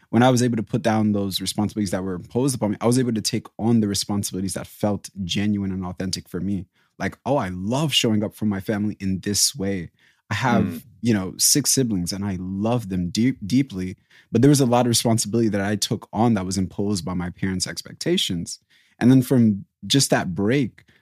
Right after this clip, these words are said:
Speaker 1: of just, "Okay, this is okay to relax this and put this down for a bit,"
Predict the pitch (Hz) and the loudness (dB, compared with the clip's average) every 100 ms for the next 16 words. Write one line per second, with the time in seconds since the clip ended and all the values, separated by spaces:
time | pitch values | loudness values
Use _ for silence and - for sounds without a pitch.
0 | - 104 104 92 110 - - - 123 - | -6 0 2 2 2 0 -2 0 0 2
1 | 104 110 - 104 104 110 104 - 110 101 | 2 2 -2 0 0 2 -2 0 -4 -2
2 | 98 98 107 107 - 92 - 95 104 95 | -4 -2 -2 -2 -4 -4 -4 -4 -4 -4
3 | - 113 165 151 107 92 101 107 | -4 0 0 0 -2 0 -2 -4